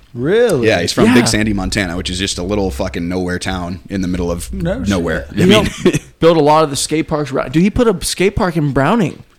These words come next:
Speaker 2: yeah.
Speaker 1: No shit. Okay.
Speaker 3: Yeah, which is, man, did they need that?
Speaker 2: Yeah.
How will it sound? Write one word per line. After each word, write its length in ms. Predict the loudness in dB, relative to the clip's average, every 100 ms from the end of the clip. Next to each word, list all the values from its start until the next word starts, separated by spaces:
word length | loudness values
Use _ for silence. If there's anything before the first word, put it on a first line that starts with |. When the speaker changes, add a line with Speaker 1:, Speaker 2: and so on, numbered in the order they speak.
| -8
Speaker 2:
yeah. 140 | -6
Speaker 1:
No 300 | -4 -6 -8
shit. 380 | -12 -10 -6 -2
Okay. 100 | 2
Speaker 3:
Yeah, 140 | 4
which 280 | 4 4 2
is, 160 | 0 -2 -8 -12 -2
man, 300 | 0 2 0
did 160 | -2 2
they 160 | 2
need 320 | 2 0 0
that? 380 | -2 -4 -6 -6
Speaker 2:
Yeah. 260 | -4 -2 -4